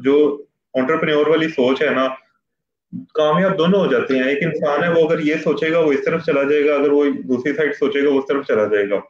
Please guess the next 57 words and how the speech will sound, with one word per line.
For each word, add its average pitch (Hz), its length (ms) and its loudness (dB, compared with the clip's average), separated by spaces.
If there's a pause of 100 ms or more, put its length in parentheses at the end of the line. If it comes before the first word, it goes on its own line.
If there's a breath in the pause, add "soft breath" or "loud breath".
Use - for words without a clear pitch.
(300)
जिस 127 100 -4
तरह 156 140 0
मैं 151 80 0
अगर 156 240 2
अपनी 156 160 -4
मिसाल 151 300 2
दूं, 147 140 0
मैंने 147 260 2
हमेशा 139 440 0
यही 139 440 2
सोचा 135 300 -2
कि 135 140 2
यार, 135 280 0 (360)
मैंने 143 180 0
job 123 360 0
देनी 107 260 0
है 110 180 2
ज्यादा 107 260 2
से 110 140 -6
ज्यादा 107 260 2
ना 143 100 0
लोगों 107 360 0
को, 101 300 -4 (400)
लोगों 127 240 2
को 131 80 0
फायदा 110 360 0
हो। 98 280 2 (280)
तो 156 80 2
क्या 180 220 0
है 180 40 0
कि 185 180 0
अल्लाह 151 220 2
ताला 175 220 2
मुझे 160 220 0
फिर 175 120 0
मौके 156 300 2
भी 165 120 -2
वैसे 143 300 0
ही 143 60 2
देता 107 300 0
है, - 180 -8 (300)
मेरे 143 220 2
काम 139 300 0
भी 147 80 0
वैसे 139 340 -2
ही 135 60 4
होते 120 320 2
हैं, 120 120 0
मैं 127 160 0
उसी 127 240 0
तरह 135 260 -2
की 139 100 -4
मुझे 127 240 0 (440)
जो 127 160 2
options 131 360 -4
मिलती 101 380 -4
हैं। 98 100 -6